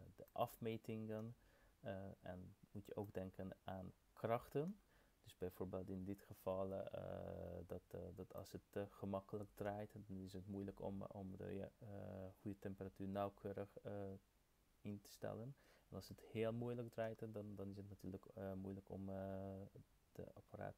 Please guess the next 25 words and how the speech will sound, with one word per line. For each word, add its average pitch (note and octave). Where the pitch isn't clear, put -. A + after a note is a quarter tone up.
te -
bedienen. -
Eh, G#2+
je G2+
hoort G2
ook F#2+
sensorisch A#2+
ergonomie. C#3+
Dan G2
moet G2
je G2
denken G2
aan, G2
eh, F#2+
aan F#2
visueel, A2+
eh, A2+
sensorische G#2+
ergonomie. A2+
Dat -
betekent G2
dat, -
eh, F#2+
alles G2+
is -